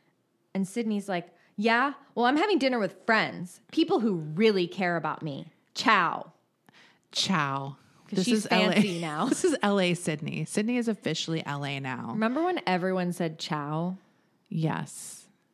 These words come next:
Speaker 2: And it became old within, like, seconds.
Speaker 1: Yeah.
Speaker 2: Like, immediately. It, I mean, I don't think I ever said it,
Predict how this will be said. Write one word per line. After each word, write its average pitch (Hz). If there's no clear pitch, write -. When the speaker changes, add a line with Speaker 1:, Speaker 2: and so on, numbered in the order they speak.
Speaker 2:
And 185
it 175
became 175
old 151
within, 156
like, 143
seconds. 165
Speaker 1:
Yeah. 170
Speaker 2:
Like, 165
immediately. 175
It, -
I 165
mean, 170
I 170
don't 180
think 165
I 147
ever 147
said 160
it, 165